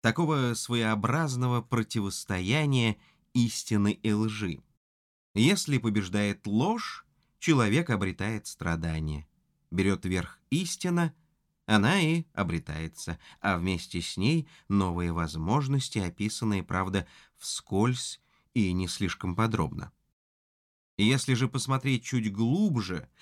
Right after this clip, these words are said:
тогда выясняется, что обращение ко лжи или истине есть результат выбора человека, результат того, как он сформулировал свою цель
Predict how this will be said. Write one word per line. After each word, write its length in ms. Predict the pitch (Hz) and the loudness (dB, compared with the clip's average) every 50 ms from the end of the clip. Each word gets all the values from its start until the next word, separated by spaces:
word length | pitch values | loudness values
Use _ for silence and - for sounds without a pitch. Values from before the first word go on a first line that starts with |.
| - - - | -18 -8 -2
тогда 280 | - 101 104 107 131 131 | -2 0 2 2 2 2
выясняется, 840 | 120 123 120 113 107 - - 107 110 131 131 131 120 - - 117 | 4 2 0 0 -2 -2 -2 0 0 2 0 0 -2 -2 -6 -8
что 320 | - - - 120 117 117 - - - - | -6 -4 -2 -2 -2 -2 -2 -8 -14 -4
обращение 880 | - 107 107 104 113 120 113 - - - - 131 120 107 104 101 95 92 | 0 0 2 4 4 2 2 0 -4 -4 -2 0 2 2 2 2 0 -2
ко 220 | - - 107 104 | -2 -2 0 2
лжи 400 | 104 104 95 90 90 120 139 139 | 2 0 -2 -2 -4 0 0 0
или 500 | 113 110 - - 107 101 101 104 - _ - | 0 0 0 -2 0 2 2 0 0 _ -4
истине 600 | - 165 180 165 - - - - 120 107 98 90 - - - - - | -4 -4 -4 -4 -6 -8 -4 0 0 2 2 0 -2 -6 -16 -10 -2
есть 400 | - 117 110 123 127 120 - - | 2 4 4 4 4 2 0 -2
результат 560 | 110 110 110 110 110 104 92 - 113 107 - | 0 0 2 2 0 0 0 0 -2 -2 -2
выбора 400 | 107 104 113 110 107 113 110 113 | 0 0 0 2 2 0 0 0
человека, 760 | 113 - - 127 123 139 143 147 143 120 87 - _ - - _ _ _ _ _ _ _ - | -2 -4 -4 -2 0 0 0 0 0 -2 -4 -4 _ -20 -20 _ _ _ _ _ _ _ 0
результат 640 | 101 104 113 113 107 135 127 120 - 160 147 131 - _ - | 2 4 4 4 4 2 2 2 2 0 0 0 -2 _ -4
того, 580 | - 127 113 113 107 110 120 160 190 208 190 - - - - | -2 0 0 0 0 0 0 2 2 0 0 -2 -10 -20 -12
как 200 | - - 160 156 | -4 -4 -2 0
он 120 | 165 156 135 | 2 0 0
сформулировал 1200 | 127 - - - - - 165 165 156 151 151 151 147 143 135 135 139 151 156 156 135 127 117 107 | 0 -4 -8 -10 -4 -2 0 0 2 2 2 2 2 2 4 4 2 2 2 0 0 0 0 -2
свою 420 | - - - 113 107 98 98 95 92 | -4 -6 -2 0 0 2 2 0 -2
цель 580 | - - - - - 117 135 156 170 170 170 | -6 -12 -10 -4 -2 0 2 2 2 0 -2